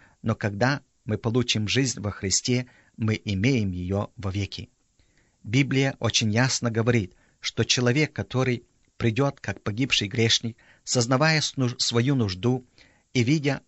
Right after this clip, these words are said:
обеспечение в смерти Христа для его грехов на Голгофе, и поверит этому совершенному труду, получает прощение его грехов и вечную жизнь. Того, чего верующий не заслужил,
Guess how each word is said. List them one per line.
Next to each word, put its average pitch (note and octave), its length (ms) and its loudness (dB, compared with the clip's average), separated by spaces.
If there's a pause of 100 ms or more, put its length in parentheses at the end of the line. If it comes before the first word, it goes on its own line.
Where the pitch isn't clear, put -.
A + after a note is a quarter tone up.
обеспечение A#2 880 0
в - 40 0
смерти C3 400 0
Христа B2 560 -2 (220)
для G#2+ 120 0
его G#2+ 200 0
грехов G#2+ 420 -4
на G2 140 -4
Голгофе, G#2 540 -4 (480)
и C3 100 2
поверит C#3+ 540 0
этому B2+ 500 0
совершенному A#2+ 720 0
труду, G#2+ 460 -4 (380)
получает D3+ 640 0
прощение C3+ 640 0
его G2+ 160 -4
грехов A2 420 -4 (380)
и G2+ 80 -2
вечную G2 440 -2
жизнь. F#2 380 -4 (1040)
Того, B2 260 2
чего C3+ 300 2
верующий B2+ 640 2
не C3 140 0
заслужил, B2 680 -2